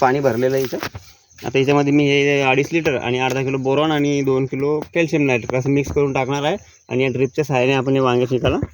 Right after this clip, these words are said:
सोडणार आहे. तर याचे चांगले असे रिझल्ट येतील. तुम्ही पण, तुम्हाला जर, अ, हे जर बायोचं कोणतंही असं घेतलं तुम्ही तरी चालतं, याला ते चांगले रिझल्ट देतात. तुम्हाला हे नाही मिळालं तर तुम्ही बायोविटा एकसुद्धा दोन लिटर किंवा दीड लिटर एकरी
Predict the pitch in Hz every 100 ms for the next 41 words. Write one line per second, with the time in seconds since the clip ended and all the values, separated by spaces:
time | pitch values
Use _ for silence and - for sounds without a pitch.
0 | - - - - 180 165 139 101 90 -
1 | _ 120 131 135 143 143 151 151 156 151
2 | 151 160 185 - - - - - - -
3 | _ - 143 147 156 151 151 147 151 151
4 | 147 143 139 147 147 147 143 147 151 160
5 | 160 170 170 165 135 131 147 156 151 175
6 | 170 143 135 160 151 151 160 160 160 160
7 | 156 143 127 117 120 139 147 143 160 160
8 | 160 156 165 _ _ _ 143 156 156 143
9 | 139 156 151 156 156 - 147 165 160 156
10 | 151 156 156 156 156 151 151 151 151 156
11 | 143 165